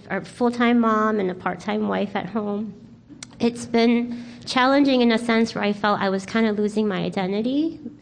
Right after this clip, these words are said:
I remember having lunch with a girlfriend, a new girlfriend, and, you know, she asked me, like, "What are your hobbies?" And I realized besides, like, cleaning the house and cooking and, you know, taking my kids to school and, um,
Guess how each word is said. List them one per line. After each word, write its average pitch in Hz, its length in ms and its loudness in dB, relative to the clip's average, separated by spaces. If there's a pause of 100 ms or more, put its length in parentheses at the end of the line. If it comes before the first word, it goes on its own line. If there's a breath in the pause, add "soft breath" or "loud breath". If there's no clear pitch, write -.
(460 loud breath)
I 220 80 2
remember 226 300 4
having 240 380 0
lunch 226 280 -2
with 226 160 -8
a 214 80 -4
girlfriend, 202 680 -4
a 202 100 -2
new 226 180 2
girlfriend, 208 480 -2
and, 202 200 -2
you 208 60 0
know, 196 120 0
she 208 220 -4
asked 196 340 -2
me, 202 240 0
like, 190 200 -6 (380 loud breath)
"What 269 160 0
are 302 60 4
your 285 160 2
hobbies?" 254 560 0
And 202 140 0
I 202 80 0
realized 196 760 0 (800 loud breath)
besides, 202 600 0
like, 175 400 -4
cleaning 262 400 2
the 254 100 2
house 240 760 2
and 196 300 -2
cooking 247 680 2
and, 202 200 0
you 226 60 4
know, 208 200 2
taking 220 420 0
my 202 140 -2
kids 208 320 -6
to 180 120 -8
school 214 680 0
and, 196 640 -2
um, 175 460 -4